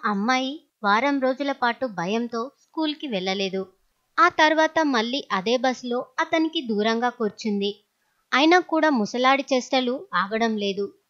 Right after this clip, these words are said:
ఆ అమ్మాయి ముందే హస్తప్రయోగం చేశాడు. దీంతో ఆ అమ్మాయి ఏం చేయాలో తెలియక స్కూల్కి వెళ్ళిపోయింది. మరునాడు మళ్ళీ అదే పని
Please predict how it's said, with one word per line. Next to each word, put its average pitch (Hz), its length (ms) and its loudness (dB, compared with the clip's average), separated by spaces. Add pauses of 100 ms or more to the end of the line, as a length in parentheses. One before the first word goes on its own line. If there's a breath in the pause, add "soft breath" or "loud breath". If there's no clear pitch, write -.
(360)
ఆ 339 180 6
అమ్మాయి 254 400 2
ముందే 302 420 0 (140)
హస్తప్రయోగం 254 840 0
చేశాడు. 196 460 -2 (440)
దీంతో 339 560 2
ఆ 302 120 6 (100)
అమ్మాయి 247 640 -2
ఏం 220 220 0 (100)
చేయాలో 277 340 2
తెలియక 233 560 -4
స్కూల్కి 269 520 -8
వెళ్ళిపోయింది. 202 840 -2 (440)
మరునాడు 330 500 4
మళ్ళీ 240 500 -2
అదే 254 200 2
పని 226 280 -2